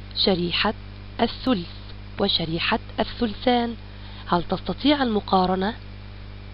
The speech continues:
التمرين الثاني. أمامك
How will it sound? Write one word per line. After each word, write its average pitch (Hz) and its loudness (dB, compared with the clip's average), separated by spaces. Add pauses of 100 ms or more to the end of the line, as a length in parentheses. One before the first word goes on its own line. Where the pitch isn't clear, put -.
(3750)
التمرين 208 2
الثاني. 226 4 (1300)
أمامك 175 4